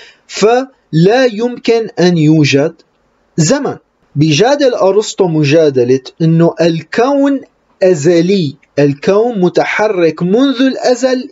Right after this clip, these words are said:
إلى الأبد في زمن لا نهاية له، لا له قدم ولا،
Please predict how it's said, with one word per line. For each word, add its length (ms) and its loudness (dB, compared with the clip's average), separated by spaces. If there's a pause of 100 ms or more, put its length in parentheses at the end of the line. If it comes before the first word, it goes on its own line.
(120)
إلى 220 2
الأبد 540 -2
في 260 -2
زمن 380 0
لا 280 2
نهاية 500 2
له، 360 2
لا 280 0
له 160 2
قدم 420 -2
ولا، 240 0